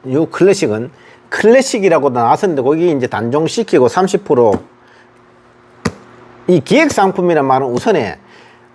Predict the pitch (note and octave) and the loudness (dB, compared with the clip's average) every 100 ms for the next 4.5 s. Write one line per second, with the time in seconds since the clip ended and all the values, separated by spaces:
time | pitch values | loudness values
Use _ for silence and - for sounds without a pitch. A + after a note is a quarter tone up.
0 | _ D#3 A#3+ C#4+ C#4+ - D4+ D4 A#3+ F#3 | _ 2 2 2 0 0 -2 0 0 0
1 | D3 D3 D#3+ - A#3 G#3 D3+ D3 C#3+ D3 | 2 0 0 0 2 2 0 -2 0 0
2 | G#3 D#4 A#3+ D#3 B2+ G2+ G#2 G2+ A#2 F#3 | 0 -2 0 2 2 -2 -4 0 2 2
3 | D3+ A#3 C4 F#3+ D#3 D3 C3+ A2+ G#2+ A2+ | 0 2 2 2 -2 0 -2 -2 -2 -4
4 | A2 A2 G2 A2 | -4 -4 -4 -8